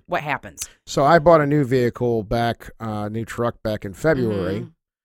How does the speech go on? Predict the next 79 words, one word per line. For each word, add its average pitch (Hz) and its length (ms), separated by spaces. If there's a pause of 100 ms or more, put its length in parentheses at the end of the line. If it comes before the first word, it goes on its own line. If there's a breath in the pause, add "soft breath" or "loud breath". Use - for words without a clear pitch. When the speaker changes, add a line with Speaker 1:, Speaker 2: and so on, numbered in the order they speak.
(440)
Speaker 2:
And 127 400
I 123 80
didn't 143 260
trade 123 260
in 110 200
my 110 180
little 107 200
car 165 320
that 101 140
I've 92 80
had. 85 260
Speaker 1:
Yeah, 165 160
so 180 140
Speaker 2:
Um, - 80
Speaker 1:
you 233 140
had - 100
it 170 60
Speaker 2:
two - 40
thousand 147 380
thirteen 127 560
little 117 120
Speaker 1:
Chevy, 180 220
Speaker 2:
Chevy. 107 160
Speaker 1:
Chevy - 160
Speaker 2:
Chevy 180 240
Speaker 1:
Sonic. 156 180
Speaker 2:
Sonic. 165 220 (220 soft breath)
Speaker 1:
So 254 140
Speaker 2:
Yeah. 254 80
Speaker 1:
I've 339 120
been 311 180
using 226 380
that 110 160
'cause 220 80
Speaker 2:
Yeah, 185 160
I'm - 0
Speaker 1:
it's 147 60
Speaker 2:
like, 160 100
Speaker 1:
a - 40
Speaker 2:
"Here, 240 120
Speaker 1:
little 185 160
Speaker 2:
take 233 80
this. 202 100
This 196 100
Speaker 1:
newer. 220 100
Speaker 2:
is 190 80
newer. 240 340
Take 202 220
this 220 160
car. 240 300
It's - 100
in 185 100
good 185 180
shape. 190 280
I've 196 100
had 190 120
it - 20
Speaker 1:
Um, 196 60
Speaker 2:
checked 190 280
out. 214 380
No 220 120
Speaker 1:
yeah, 311 120
Speaker 2:
problem." 214 200
Speaker 1:
Scott 226 180
always 262 180
takes 214 200
really 202 160
good 196 160
care 175 240
of 175 60
his 165 160
cars 156 480
and 170 80
everything. 170 380
So 190 340
I've 185 220
been 196 140
taking 190 320
that 170 260